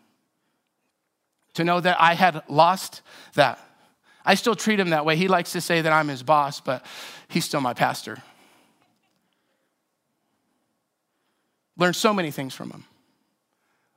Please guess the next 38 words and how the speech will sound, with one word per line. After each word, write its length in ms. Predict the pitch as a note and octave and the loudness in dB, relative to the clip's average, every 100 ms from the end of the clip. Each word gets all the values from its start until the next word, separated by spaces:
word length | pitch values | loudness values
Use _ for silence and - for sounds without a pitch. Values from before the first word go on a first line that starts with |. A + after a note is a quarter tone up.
| - | 0
We 120 | F#3+ | 4
all 240 | A3 G3+ | 4 2
need 460 | F#3+ G#3+ F#3 D3 - | 0 0 -2 -4 -10
spiritual 420 | - F#3+ F3 E3 | -4 -4 -2 -2
leaders 300 | E3 D#3+ D3+ | -2 -2 -2
in 80 | D3 | -2
our 100 | C#3 | 2
life. 260 | D#3+ D3+ | 2 0
Ephesians 440 | C#3 - G3 F3 - | -6 -4 -4 -4 -2
chapter 360 | F#3+ D#3+ - | 0 0 -2
four. 440 | C#3+ G3 F#3+ C#3 - _ _ _ _ | -8 -4 -2 -4 -8 _ _ _ _
So 120 | - | -6
Paul's 240 | D3 F#3 F3 | 2 2 0
speaking 540 | - E3 F#3+ F3+ F#3 | -10 -6 -4 -2 -4
to 100 | F#3 | -2
another 300 | D#3+ F#3 G3 | 0 0 -2
church 260 | E3+ D#3 - | -4 -8 -6
about 180 | D3 C#3+ | -8 -6
the 80 | |
role 300 | C#3+ E3+ G#3 | -4 0 0
of 60 | C#3 | -2
spiritual 360 | - D#3 - C#3+ | -8 -8 -6 -6
leadership. 480 | C3 B2+ - - _ - - - - - | -6 -10 -18 -20 _ -20 -20 -20 -20 -6
"So 160 | F#3 | -4
Christ 360 | - A3+ B3+ - | 4 6 6 2
himself 600 | G#3+ - B3+ A#3+ F3+ C#3+ | -2 4 4 4 0 0
gave 540 | G3+ A#3+ F3 C#3+ - - | 4 4 2 -6 -12 -4
the 80 | |
apostles, 640 | E3 - A#3 A#3 - D3+ B2+ | -4 4 6 6 0 -10 -10
the 80 | D#3 | -6
prophets, 540 | - G#3+ G3+ D#3 - | 4 4 4 -8 -10
the 100 | C#3+ | -6
evangelists, 560 | C#3 G3+ G#3+ E3+ C#3 - | 0 2 2 -2 -10 -12
the 80 | |
pastors, 460 | B2 F3 G3 F3 D#3 | -2 0 0 -4 -8
and 100 | D3 | -8
the 60 | C#3 | -6
teachers 420 | F3 E3 C#3 | -8 -8 -12